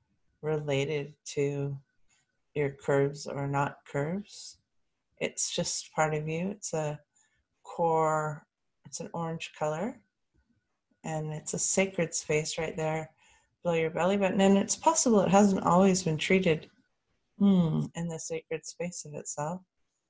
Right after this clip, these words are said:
So go ahead now and just honor that within you which desires to be healed in this area. And just bring some nice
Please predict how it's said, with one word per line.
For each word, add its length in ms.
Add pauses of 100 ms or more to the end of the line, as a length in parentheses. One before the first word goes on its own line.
(180)
So 120
go 120
ahead 200
now 280
and 100
just 280
honor 640 (1160)
that 280
within 360
you 340
which 400
desires 640
to 100
be 80
healed 380
in 140
this 320
area. 580 (880)
And 100
just 200
bring 220
some 340
nice 480